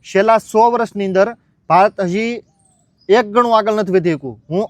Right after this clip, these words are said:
આ દ્રષ્ટિએ જ કહું છું કે ભાઈ, ભારત જેવું છે, એવું ને એવું રહ્યું ને, તો કોઈના બાપમાં તાકાત નથી, નહીં તમારામાં, નહીં મારામાં, નહીં મોદીજીમાં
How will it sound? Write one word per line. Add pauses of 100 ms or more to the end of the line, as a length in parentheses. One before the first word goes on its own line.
(120)
આ
દ્રષ્ટિએ
જ
કહું
છું
કે
ભાઈ,
ભારત
જેવું
છે,
એવું
ને
એવું
રહ્યું
ને, (580)
તો
કોઈના
બાપમાં
તાકાત
નથી,
નહીં
તમારામાં,
નહીં
મારામાં,
નહીં
મોદીજીમાં